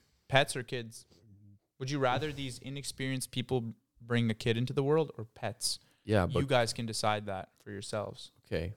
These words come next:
Speaker 2: but a kid in about twelve years will start bringing money into the economy, so look at this.
Speaker 1: Yeah, but guess what? A
Speaker 2: And what
Speaker 1: pet,
Speaker 2: if
Speaker 1: a
Speaker 2: this
Speaker 1: pet
Speaker 2: is a tr-
Speaker 1: brings infinite cuddles.
Speaker 2: All right, it's
Speaker 1: Look at
Speaker 2: like he
Speaker 1: that.
Speaker 2: heard. It's like he
Speaker 1: Come
Speaker 2: heard.
Speaker 1: on,
Speaker 2: Come
Speaker 1: he
Speaker 2: on.
Speaker 1: knows. He's like, "Really? You wanna put me
Speaker 2: All
Speaker 1: down?"
Speaker 2: right.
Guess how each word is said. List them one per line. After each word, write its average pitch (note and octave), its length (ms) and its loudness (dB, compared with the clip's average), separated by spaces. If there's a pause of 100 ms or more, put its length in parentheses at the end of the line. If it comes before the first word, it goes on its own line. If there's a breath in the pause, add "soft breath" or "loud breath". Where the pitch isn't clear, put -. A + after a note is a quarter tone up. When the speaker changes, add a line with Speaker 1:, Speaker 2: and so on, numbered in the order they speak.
(120)
Speaker 2:
but - 80 -12
a - 60 -12
kid A2+ 260 2
in G2 60 2
about F#2 240 2
twelve F#2+ 280 4
years G2+ 240 2
will - 80 -8
start - 440 0
bringing F#2 280 0
money F#2+ 200 2
into F2+ 140 -2
the F2 60 -2
economy, F2 520 -2
so F2 340 -6 (1500)
look A2+ 140 -8
at - 60 -12
this. - 320 -14 (360)
Speaker 1:
Yeah, A2+ 360 0
but A2 200 0
guess A2+ 300 2
what? G#2+ 160 2
A F#2 160 -4
Speaker 2:
And G2 100 2
what F2+ 120 4
Speaker 1:
pet, F#2+ 100 4
Speaker 2:
if - 40 -12
Speaker 1:
a - 40 -4
Speaker 2:
this - 160 -2
Speaker 1:
pet B2+ 120 4
Speaker 2:
is F#2+ 60 0
a - 40 -2
tr- A#2+ 80 -4
Speaker 1:
brings A#2 180 -2
infinite A2+ 440 -4
cuddles. A2+ 560 -4 (960)
Speaker 2:
All F#2 140 2
right, E2 80 2
it's E2 140 -4
Speaker 1:
Look G#2+ 100 4
at G2+ 60 0
Speaker 2:
like A2+ 80 2
he G2 60 2
Speaker 1:
that. F#2+ 60 0
Speaker 2:
heard. F2+ 340 0
It's F#2+ 180 -2
like G#2 160 4
he G2 80 4
Speaker 1:
Come F#2+ 80 2
Speaker 2:
heard. F2+ 260 2
Speaker 1:
on, A2 60 -4
Speaker 2:
Come F#2+ 140 -2
Speaker 1:
he F#2 60 0
Speaker 2:
on. F2 120 0
Speaker 1:
knows. G#2+ 180 -8
He's A#2 140 -12
like, A2+ 160 -6
"Really? A#2+ 320 -4
You A#2 80 -6
wanna A#2 140 -6
put - 160 -12
me A#2 180 -2
Speaker 2:
All G2+ 80 4
Speaker 1:
down?" G#2+ 180 8
Speaker 2:
right. F2 300 4